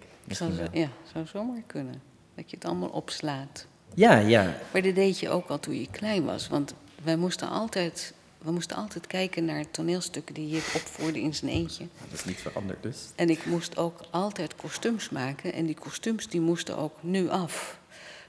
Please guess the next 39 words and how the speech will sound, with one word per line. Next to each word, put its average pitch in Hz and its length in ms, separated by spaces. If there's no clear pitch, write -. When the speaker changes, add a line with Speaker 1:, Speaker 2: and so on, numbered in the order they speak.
Speaker 2:
Dus 160 220
dan 160 280
kreeg 165 320
ik, - 240
eh, 151 100
een 170 200
uur 170 160
ervoor 156 360
de 156 120
opdracht: - 540
"Oma, 156 360
kun 170 180
je 147 160
dit 160 200
en 143 100
dat 202 200
voor 151 180
me 143 80
maken?" 131 480
En 160 200
dan 143 380
na 156 160
een 143 100
kwartier: 151 500
"Heb - 200
je 175 60
het 170 100
al 180 140
af?" 175 440
"Nee, 156 240
je 123 60
moet 120 220
nog 143 200
even 170 300
doen." 180 280
En 175 120
we 170 60
hadden 175 260
ook, 190 160